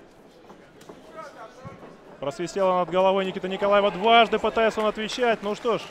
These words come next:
духовитый пацан, восемнадцать лет. Прихваты у нас запрещены, да, здесь только размен ударами. Так, Али Алиев присматривается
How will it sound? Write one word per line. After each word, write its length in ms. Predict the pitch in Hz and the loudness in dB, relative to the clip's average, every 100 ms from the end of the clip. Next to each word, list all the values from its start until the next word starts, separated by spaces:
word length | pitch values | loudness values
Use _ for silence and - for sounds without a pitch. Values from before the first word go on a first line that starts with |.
| - - - - - - - | -16 -16 -16 -16 -14 -12 -6
духовитый 480 | 180 240 285 262 226 | 0 2 2 0 2
пацан, 420 | 226 220 269 247 | 2 4 4 4
восемнадцать 560 | 214 220 220 220 208 214 | 2 -2 -2 -2 -4 -2
лет. 180 | 254 - - - - - - - - - - - - - - - | -2 -4 -12 -20 -20 -18 -18 -18 -18 -20 -20 -20 -20 -20 -20 -18
Прихваты 420 | - 147 175 170 160 | -10 -6 -2 -2 -2
у 60 | |
нас 160 | 160 147 | -6 -6
запрещены, 560 | 160 160 - 175 165 | -6 -8 -8 -6 -6
да, 220 | 156 165 165 | -2 0 -2
здесь 160 | 165 | -4
только 340 | - 175 185 190 | -4 -4 -2 -2
размен 320 | 180 185 185 | -2 -4 -6
ударами. 480 | 180 175 143 117 104 - - - - - - - - - 349 - - - - - - - - - - - - - - - - | -2 -2 -2 -6 -14 -18 -20 -20 -20 -20 -20 -20 -20 -16 -14 -14 -16 -20 -20 -20 -20 -20 -20 -20 -20 -20 -20 -20 -20 -20 -14
Так, 120 | 127 | -4
Али 160 | 170 196 | -2 2
Алиев 320 | 190 202 196 | 2 2 -2
присматривается 880 | 185 202 247 202 156 156 147 147 139 | -4 -6 -2 -2 0 -2 -4 -6 -10